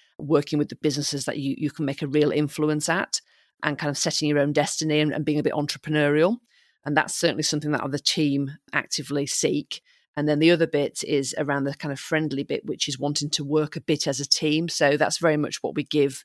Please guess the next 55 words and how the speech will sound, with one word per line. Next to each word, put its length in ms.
our 120
lawyers. 600
They 80
have 200
the 80
ability 380
to 100
set 220
their 160
own 160
rules, 500
to 100
work 220
independently, 960
and 140
to 80
work 160
with 140
clients 420
where 80
they 100
can 160
make 200
a 40
real 180
difference. 760
And 180
yet 280
we 80
give 220
them 140
that 200
wrapper, 400
which 240
allows 440
them 320
to 100
have 420
the 100
team, 500
the 60
supporter 540
of 120
a 60
business 420
who, 280
who 100
can 160
assist 320
them 140
to 80
find 280
more 220
work 540
or 260